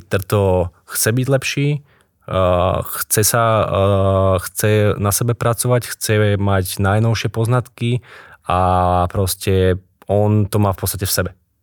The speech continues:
On to v sebe, on to v sebe má. Niekedy ho to možno brzdí, hej, že niekedy mu musíme povedať, že má aj taký trošku, že chill, hej, ale proste Trto ide do detailu, hej.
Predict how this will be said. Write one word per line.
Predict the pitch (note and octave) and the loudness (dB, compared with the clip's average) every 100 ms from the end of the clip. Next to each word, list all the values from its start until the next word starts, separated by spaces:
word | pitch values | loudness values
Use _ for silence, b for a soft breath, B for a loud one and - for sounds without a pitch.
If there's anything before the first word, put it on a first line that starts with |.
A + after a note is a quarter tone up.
| _ | _
On | - A2 A2+ | -4 -2 0
to | G#2+ | 0
v | |
sebe, | - G#2 G2 | 0 -2 -2
on | G#2 | -2
to | G2+ | -2
v | G2+ | -2
sebe | - F#2+ | -2 0
má. | F2+ F#2+ C3+ C#3 B B | 0 2 0 -2 B B
Niekedy | A2 A#2 B2 A2+ | 0 2 2 2
ho | A2 | 2
to | A#2 | 2
možno | G#2+ A#2 A#2 | 2 2 2
brzdí, | G2+ G2+ F#2 G#2 E3+ - _ | 2 0 0 0 0 -2 _
hej, | F#2+ G2 A#2 | -2 2 2
že | G2+ | 2
niekedy | G2 G#2+ G2+ | 2 0 0
mu | A2 G#2+ G#2+ | 0 0 0
musíme | G#2+ A2 G2+ G#2+ | 2 2 2 -2
povedať, | G2+ G2+ G2 | 0 0 0
že | F#2+ F2+ B B B | 0 -2 B B B
má | - G2 | -4 -2
aj | G2+ | -2
taký | A2 G2+ | -4 -6
trošku, | - G2 - | -4 -4 -4
že | F#2+ | -8
chill, | F2 - F#2 A2 | -8 -6 -2 0
hej, | F#2+ F#2 A#2 | 2 2 2
ale | F2 E2+ | 0 0
proste | G2 F#2+ | -2 -6
Trto | - - G2 - G#2 G#2 G2 | -4 -4 -2 0 2 2 2
ide | - G2 | 0 -2
do | G2+ | -2
detailu, | G2 F2 - G2 _ _ _ | -2 -2 -4 -8 _ _ _
hej. | G2 F#2 A#2+ | -6 -4 -4